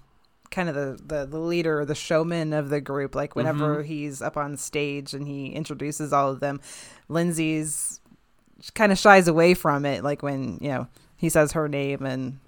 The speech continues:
Speaker 1: you know, why, you know, what her connection to Michael is. Like, she's,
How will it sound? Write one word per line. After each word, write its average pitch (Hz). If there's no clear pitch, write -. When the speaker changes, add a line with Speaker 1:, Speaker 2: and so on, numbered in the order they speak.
Speaker 1:
you 151
know, 131
why, 131
you 139
know, -
what 135
her 143
connection 131
to 135
Michael 113
is. 120
Like, 104
she's, -